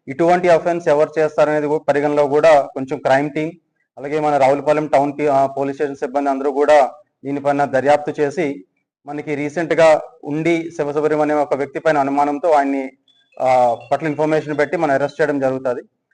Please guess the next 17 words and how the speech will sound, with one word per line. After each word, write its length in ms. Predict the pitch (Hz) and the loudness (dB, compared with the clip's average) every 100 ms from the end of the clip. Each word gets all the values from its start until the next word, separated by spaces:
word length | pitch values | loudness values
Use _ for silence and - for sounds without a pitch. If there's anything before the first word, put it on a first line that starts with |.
| _ | _
ఆయన 160 | 131 147 | -6 -2
దగ్గర 240 | 147 143 | -2 0
నుంచి 480 | 160 160 160 180 151 | -2 -2 -4 -4 -4
వన్ 260 | - 135 143 | -4 -6 -2
సెవెంటీ 380 | 160 156 151 151 | 0 0 -2 -4
టూ 140 | 156 | -2
గ్రామ్స్ 460 | 143 143 151 147 139 123 - _ _ 117 | 0 2 0 -4 -6 -6 -10 _ _ -6
గోల్డ్ 160 | 151 139 | -4 -4
ఇంటాక్ట్ 400 | 143 156 165 165 | -2 2 2 2
ప్రాపర్టీ 460 | 147 143 156 - 165 | 0 2 0 0 -2
మనం 200 | 151 143 | -2 -2
రికవర్ 380 | 131 143 147 147 | -2 2 2 0
చేస్తాం. 360 | 143 - 165 - _ - | -4 -4 -8 -10 _ -6
అలాగే 260 | 123 156 170 | 0 4 4
రిమైనింగ్ 520 | 147 151 165 175 156 | 2 0 0 -2 0
గోల్డ్ 240 | 151 151 | 0 0
కూడా 380 | 147 160 160 135 | 0 4 6 4